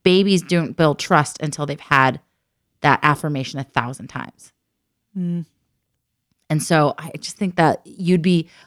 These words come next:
Speaker 1: I think it'd be eye-opening, because I think if you went to this and you saw what they explained about neurological development, it would open up a whole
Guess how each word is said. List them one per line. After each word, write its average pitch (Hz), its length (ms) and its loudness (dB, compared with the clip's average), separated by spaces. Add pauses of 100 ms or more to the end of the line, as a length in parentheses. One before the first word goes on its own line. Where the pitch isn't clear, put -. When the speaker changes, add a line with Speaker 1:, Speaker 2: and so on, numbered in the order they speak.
(140)
Speaker 1:
I 170 100 6
think 226 120 2
it'd 226 100 4
be 190 200 2
eye-opening, 208 580 4
because 175 220 0
I 160 80 0
think 175 160 -6
if 180 120 -10
you 156 100 -4
went 156 220 -2
to 190 100 -2
this 185 240 -4
and 160 120 -6
you 147 80 -12
saw 156 320 4
what 143 180 -4
they 151 120 -2
explained 147 440 -6
about 135 380 2 (340)
neurological 151 600 2
development, 139 680 -4 (1120)
it 165 140 4
would 151 320 0 (260)
open 165 260 2
up 147 180 -6
a 143 60 -8
whole 143 680 -2